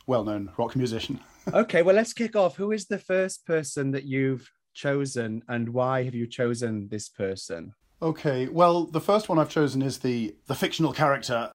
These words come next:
Speaker 1: because really, I guess it was my first childhood hero and is a character who has ended up being a very, very important part of my life and continues to be to this day. It is, uh, the Doctor from Doctor Who.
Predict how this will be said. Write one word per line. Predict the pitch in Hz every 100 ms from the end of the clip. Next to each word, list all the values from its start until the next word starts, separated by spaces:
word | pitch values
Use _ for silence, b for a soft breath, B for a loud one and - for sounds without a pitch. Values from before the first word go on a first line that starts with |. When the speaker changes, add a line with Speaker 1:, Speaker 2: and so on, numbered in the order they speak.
| -
Speaker 1:
because | 202 247 - - -
really, | 180 254 165 156 - _ _ - 175
I | 156
guess | 196 220 -
it | -
was | -
my | 101 95
first | - 127 123 - - - -
childhood | - 139 135 127 123 117 113 -
hero | - 151 151 90 76 87 -
and | 139 139 135 127 - B B B
is | 165 131
a |
character | - 156 151 - 147
who | 131 143
has | 135 139
ended | 156 127
up | 143 113
being | 156 127 95 110 - B B B B B _ _
a | 160
very, | 123 117 147 135
very | 127 143 120
important | 113 131 123 113
part | 123 117
of | 117
my | 120
life | 127 127
and | 135
continues | 139 131 - 180 151 139
to |
be | 131 143 131
to | -
this | 139 143
day. | - 208 117
It | 110 -
is, | 135 131 -
uh, | 147 143
the | 135 107 135
Doctor | 160 190 - - 85
from | - 127 127 127 127
Doctor | 131 -
Who. | 135 196 87